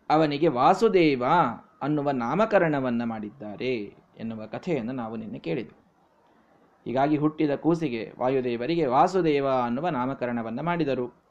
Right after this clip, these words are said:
ಅದರ ಅರ್ಥವನ್ನು ಕೂಡ ತಿಳಿಸಿದ್ದಾರೆ. ಇದಾದ ಮೇಲೆ ಮುಂದಿನ ಕಥೆಯನ್ನು ಹೇಳ್ತಾ, ಮುಂದೆ ತಾಯಿ ಮಗುವಿಗೆ ಹಾಲನ್ನ ಉಣಿಸಬೇಕು.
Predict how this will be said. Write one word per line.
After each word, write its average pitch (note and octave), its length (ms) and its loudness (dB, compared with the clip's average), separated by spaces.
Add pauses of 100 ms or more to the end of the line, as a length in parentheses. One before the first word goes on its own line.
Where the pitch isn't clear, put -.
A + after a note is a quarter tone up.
ಅದರ A#2+ 240 -4
ಅರ್ಥವನ್ನು C3+ 540 -2
ಕೂಡ F3 180 -2 (380)
ತಿಳಿಸಿದ್ದಾರೆ. G#2+ 580 -6 (1600)
ಇದಾದ A3 300 6
ಮೇಲೆ E3 340 2
ಮುಂದಿನ E3+ 380 0
ಕಥೆಯನ್ನು C3+ 420 -2
ಹೇಳ್ತಾ, B2 420 -4 (1700)
ಮುಂದೆ F#3+ 580 4 (1900)
ತಾಯಿ D#3+ 720 0 (360)
ಮಗುವಿಗೆ E3 880 4 (480)
ಹಾಲನ್ನ G#3 400 2
ಉಣಿಸಬೇಕು. D3 840 -2